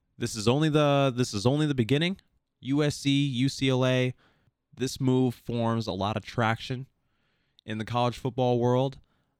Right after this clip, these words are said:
Um, some are, some are excited about it, some are disappointed, but at the end of the day, it's more college football, and I think that's, I think that's a good thing. And with that, we've run out of time today.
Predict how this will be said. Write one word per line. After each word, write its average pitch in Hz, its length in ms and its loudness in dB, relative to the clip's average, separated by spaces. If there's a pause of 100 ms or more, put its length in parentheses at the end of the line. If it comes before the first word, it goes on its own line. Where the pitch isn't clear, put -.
(440)
Um, 95 440 2
some 143 320 0
are, 135 260 2 (120)
some 143 320 -2
are 139 60 4
excited 160 480 0
about 160 280 2
it, 127 120 0
some 117 200 -2
are 104 40 -2
disappointed, 151 800 -2 (400)
but 110 320 2 (460)
at 127 140 -4
the 139 160 2
end 147 100 0
of 131 80 0
the 131 60 2
day, 127 380 2 (100)
it's - 320 -2
more 123 440 2
college 104 400 -2
football, 85 460 -6
and 87 160 -6
I 90 80 -4
think 87 240 -8
that's, - 480 -8 (100)
I 98 100 -2
think 92 180 -4
that's - 180 -6
a 90 40 -2
good - 200 -8
thing. - 120 -10 (840)
And 127 200 0
with 127 180 0
that, 220 260 2 (500)
we've 135 260 2
run 151 160 4
out 151 140 4
of 147 100 0
time 147 280 2
today. 175 380 0